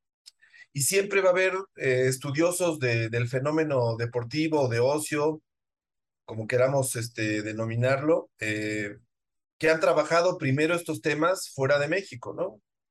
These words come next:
Beasley claramente es un, es un personaje muy importante, pero hay otros tantos en Estados Unidos, en Inglaterra, que han llevado a cabo tesis, investigaciones de diferente tipo, desde, desde la sociología, la antropología, la historia,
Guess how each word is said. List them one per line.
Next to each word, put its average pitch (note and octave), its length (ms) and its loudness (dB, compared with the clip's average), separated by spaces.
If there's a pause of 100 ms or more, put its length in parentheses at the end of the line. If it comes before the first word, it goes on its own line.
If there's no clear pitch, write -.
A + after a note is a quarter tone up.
(760)
Beasley E3+ 360 -4
claramente D#3 540 2
es D3+ 160 -6
un, C3+ 300 -2
es B2 160 -6
un C3 80 -6
personaje B2 500 -4
muy B2+ 160 -4
importante, C3 560 -4
pero C3+ 220 0
hay D#3+ 100 2
otros F3 300 -2
tantos C#3+ 480 -2
en A#2 80 -4
Estados B2 400 -2
Unidos, A#2+ 400 -4
en A2 80 -6
Inglaterra, A#2 720 -2 (720)
que C#3+ 100 -2
han D3+ 220 2
llevado C#3+ 300 4
a C3 80 2
cabo B2+ 280 2
tesis, C3 560 -2
investigaciones B2 760 -2
de B2+ 100 0
diferente B2 500 -2
tipo, C3 340 -4
desde, A2 680 -4
desde A2 300 -6
la A2 100 -2
sociología, A#2+ 800 -2
la B2+ 100 0
antropología, A#2 840 -4
la B2 100 -2
historia, C3+ 800 0